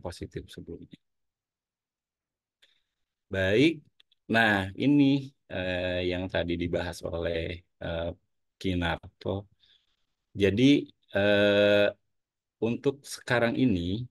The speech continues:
orang-orang dengan H I V positif, jika diobati dengan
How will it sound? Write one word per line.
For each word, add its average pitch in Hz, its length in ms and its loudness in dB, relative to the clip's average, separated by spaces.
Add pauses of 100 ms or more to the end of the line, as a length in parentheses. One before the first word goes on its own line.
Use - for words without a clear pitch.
(120)
orang-orang 104 640 -2 (100)
dengan 98 220 -2
H 104 160 -8
I 92 80 -4
V - 60 -12 (100)
positif, 92 640 -8 (240)
jika 107 400 -2
diobati 101 640 0
dengan 95 240 2